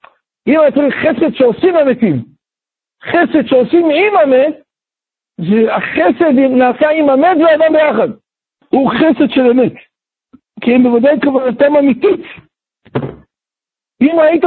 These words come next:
סייעתא דשמיא, ואינם מצפים לתשלום גמול. היה לנו במדרשייה השבוע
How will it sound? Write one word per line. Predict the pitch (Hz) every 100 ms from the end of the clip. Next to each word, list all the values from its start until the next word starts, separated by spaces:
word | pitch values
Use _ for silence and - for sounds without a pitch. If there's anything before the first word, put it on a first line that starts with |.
| 226
סייעתא | 277 302 339 269
דשמיא, | 240 240 285 330 254 226 233 _ _ _ _ _ _ _ _ _ _ _ _ -
ואינם | 202 214 294 330
מצפים | - 277 - 311
לתשלום | 302 285 233 277 294
גמול. | 254 294 339 214 - - _ -
היה | 151
לנו | 151 147 151
במדרשייה | 135 127 123 123 123 - 127 123 120 - 147
השבוע | 151 - 110 139 160